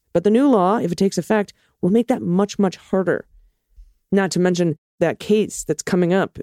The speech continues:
this fall is about how many weeks a particular state can ban an abortion. And if it gives states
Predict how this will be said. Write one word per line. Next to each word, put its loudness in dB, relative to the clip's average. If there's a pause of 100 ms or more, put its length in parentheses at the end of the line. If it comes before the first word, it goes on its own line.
this -2
fall -2 (380)
is 2
about 0
how -4
many -2
weeks -4
a -10
particular -2
state -2 (280)
can -4
ban -4
an -4
abortion. -6
And -2
if -8
it -4
gives -2 (100)
states -2